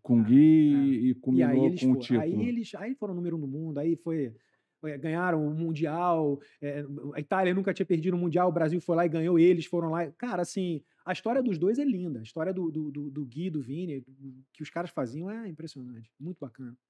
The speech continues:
Speaker 1: U-, uma pergunta. O Gui, é, alguns amigos falam que ele é uma lenda, né?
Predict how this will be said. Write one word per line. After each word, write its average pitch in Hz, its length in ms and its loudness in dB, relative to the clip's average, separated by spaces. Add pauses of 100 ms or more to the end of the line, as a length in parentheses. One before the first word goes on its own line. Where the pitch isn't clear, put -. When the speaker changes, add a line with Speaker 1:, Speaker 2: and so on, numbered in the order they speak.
Speaker 1:
U-, 113 160 -8
uma 123 220 2
pergunta. 117 720 2
O 127 180 4
Gui, 113 460 4 (1000)
é, 104 560 -4
alguns 113 360 2
amigos 123 320 0
falam 147 200 -8
que - 120 -12
ele 170 80 -6
é 185 40 -10
uma 180 80 -6
lenda, 110 540 -2
né? 110 260 -8